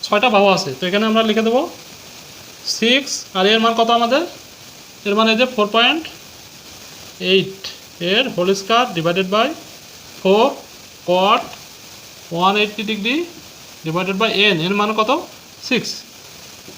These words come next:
তো এটা যদি ক্যালকুলেশন করি তাহলে কত পাচ্ছি আমি একবারে লিখে দিচ্ছি। দেখো এখানে কটের মান কিন্তু এই ক্যালকুলেটরে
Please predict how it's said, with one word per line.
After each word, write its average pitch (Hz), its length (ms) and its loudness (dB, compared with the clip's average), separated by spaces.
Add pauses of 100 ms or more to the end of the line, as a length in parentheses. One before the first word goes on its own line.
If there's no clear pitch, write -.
(580)
তো - 120 -20
এটা 220 160 0
যদি 233 140 -6
ক্যালকুলেশন 240 460 0
করি 226 160 2 (420)
তাহলে 214 280 2 (1300)
কত 208 200 2
পাচ্ছি 220 240 4
আমি 240 140 0
একবারে 226 220 2
লিখে 220 180 4
দিচ্ছি। - 180 2 (100)
দেখো 190 140 4 (120)
এখানে 214 220 4 (720)
কটের 214 380 6
মান 214 120 4 (100)
কিন্তু 233 240 -2
এই 247 100 -2
ক্যালকুলেটরে 220 480 4